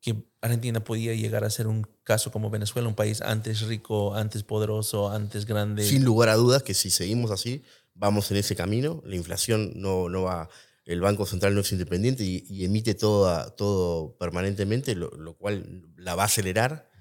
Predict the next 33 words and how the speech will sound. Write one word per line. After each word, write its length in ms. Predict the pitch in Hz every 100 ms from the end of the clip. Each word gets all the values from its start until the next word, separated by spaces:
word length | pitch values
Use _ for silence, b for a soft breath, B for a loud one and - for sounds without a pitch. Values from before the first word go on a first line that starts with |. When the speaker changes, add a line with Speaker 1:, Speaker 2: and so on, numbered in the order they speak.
| b b -
Speaker 2:
Ahora 240 | 101 110
está 240 | 98 104
artificialmente 800 | 98 98 92 90 - 110 107 101
sostenido 560 | 95 101 95 101 110 98
para 320 | 87 82 80
llegar 320 | - 95 98
a 20 |
las 220 | 98 87 90
elecciones, 580 | 87 - 147 147 143
gracias 380 | 95 90 92 92
a 60 | 90
China, 380 | - 135 147 160 b b
a 80 | 92
estos 200 | 98 101
fondos 280 | - 107 101
que, 260 | - 87 -
que 160 | 80
han 140 | 95 98
liberado. 480 | 92 110 131 160 b b b b b b _ 104
Eh, 300 | 92 87 85
en 100 | 90
Argentina 440 | 92 101 95 120
se 100 | 110
está 560 | 95 101 101 92 85 - - _ - 90
sustituyendo 760 | - - 98 95 117 113 107 82
el 120 | 95
dólar 280 | 107 110 101
como 160 | 95
moneda 560 | 90 90 95 98 87 85
comercial 560 | 92 87 87 117 117 B B 110
por 140 | 92
el 60 | 87
ye-, 200 | -